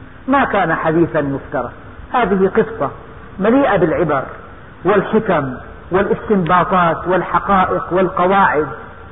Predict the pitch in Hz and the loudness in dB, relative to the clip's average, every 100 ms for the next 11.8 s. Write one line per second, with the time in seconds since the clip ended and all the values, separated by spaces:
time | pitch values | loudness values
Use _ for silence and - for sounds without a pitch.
0 | - - - - - - - - - - | -16 -16 -16 -20 -20 -20 -18 -18 -18 -4
1 | 175 190 196 190 196 170 196 135 165 202 | 2 4 4 2 0 0 -2 0 0 2
2 | - 175 175 160 175 165 170 165 160 156 | 2 0 2 2 0 2 0 0 0 2
3 | 160 147 110 - - - - - - 160 | 2 0 -4 -14 -18 -20 -20 -14 -6 -2
4 | 175 - 220 202 175 165 165 151 143 175 | -2 -2 0 2 2 0 0 0 0 0
5 | 151 - - - - - 156 208 180 185 | 0 -4 -16 -18 -18 -8 2 2 4 4
6 | 175 170 151 151 170 - 165 156 160 147 | 4 0 2 2 2 0 -4 -2 -2 -2
7 | 143 156 151 147 135 135 156 139 131 127 | -4 0 0 2 -2 -2 -4 -6 -6 -8
8 | 127 - - - - 170 160 180 170 175 | -12 -16 -20 -20 -6 -2 0 0 0 2
9 | 170 196 180 170 170 170 165 160 160 165 | 4 4 4 2 4 2 2 2 2 0
10 | 131 - - 170 180 175 - 165 180 185 | -4 -12 -12 -2 0 0 4 4 6 4
11 | 165 160 165 185 170 151 202 208 | 2 2 4 2 -2 0 0 -2